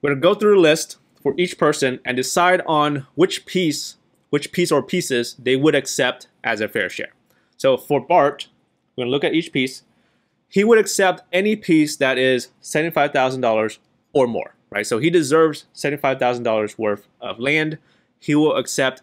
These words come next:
any piece that is seventy-five thousand or more. So piece one is sixty thousand. He won't accept that. Piece two is ninety thousand to him. He would take piece two. So piece two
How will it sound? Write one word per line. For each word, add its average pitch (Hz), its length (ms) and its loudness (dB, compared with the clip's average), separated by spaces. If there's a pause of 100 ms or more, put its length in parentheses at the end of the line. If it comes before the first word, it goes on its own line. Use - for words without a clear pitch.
any 160 180 0
piece 139 300 -4
that 117 200 -4
is 113 320 -2 (240)
seventy-five 135 500 -4
thousand 110 480 -4
or 113 180 -2
more. 95 300 -10 (880)
So 117 120 -6
piece - 240 -2
one 160 180 0
is 143 100 -6
sixty 147 260 -4
thousand. 113 380 -2 (300)
He 117 120 -6
won't 123 240 -2
accept 117 320 -4
that. 104 260 -2 (400)
Piece 131 220 -6
two 147 200 -2
is 127 120 -2
ninety 143 200 -2
thousand 156 540 -2
to 147 80 -4
him. 165 260 -4 (340)
He 127 100 -4
would 131 140 -2
take - 260 -8
piece 120 160 -8
two. 120 220 -6 (380)
So 107 160 -8
piece 139 260 -8
two 135 380 -4